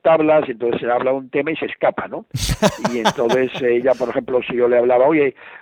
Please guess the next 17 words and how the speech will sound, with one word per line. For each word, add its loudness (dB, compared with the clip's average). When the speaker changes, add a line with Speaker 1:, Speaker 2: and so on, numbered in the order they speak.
Speaker 1:
¿por 2
qué 0
no 2
hablamos 2
de 2
cómo, 4
eh, 4
Israel, 4
eh, 6
no 0
cumple 0
las 2
relaciones -2
del -2
Consejo 0
de 0
Seguridad?". 2